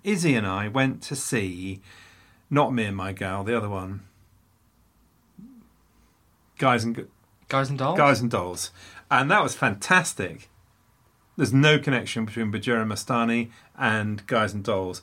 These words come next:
Speaker 1: It's just that the fact that it was so happy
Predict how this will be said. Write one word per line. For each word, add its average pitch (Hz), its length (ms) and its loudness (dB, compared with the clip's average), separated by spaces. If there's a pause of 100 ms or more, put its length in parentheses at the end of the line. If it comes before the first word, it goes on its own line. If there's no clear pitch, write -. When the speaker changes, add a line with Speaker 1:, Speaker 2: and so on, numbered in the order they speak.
Speaker 1:
It's 104 140 -6
just - 220 -6
that 127 120 -6 (640)
the 120 140 -4
fact 165 260 0
that 147 80 -2
it 143 60 2
was 127 140 -2
so 120 180 0
happy 120 600 -2